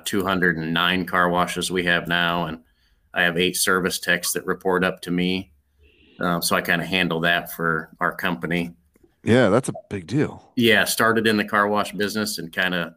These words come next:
Speaker 1: never left it. Just kinda changed companies here and there, but I've been here about eleven years now, and,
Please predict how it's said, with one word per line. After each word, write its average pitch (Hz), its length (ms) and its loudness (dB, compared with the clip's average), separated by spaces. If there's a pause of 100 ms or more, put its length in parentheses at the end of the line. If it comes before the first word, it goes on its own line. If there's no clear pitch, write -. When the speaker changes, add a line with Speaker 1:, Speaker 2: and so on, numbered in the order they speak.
(120)
Speaker 1:
never 95 320 -2
left 90 340 -4
it. 82 180 -6 (140)
Just 90 240 -6
kinda 82 220 -4
changed 92 360 -2
companies 87 440 -4
here 87 140 2
and 82 120 0
there, 85 220 2
but 82 280 -4 (400)
I've 90 140 0
been 90 140 2
here 87 160 2
about 85 220 0
eleven 87 380 0
years 87 300 0
now, 82 380 0
and, 78 160 -8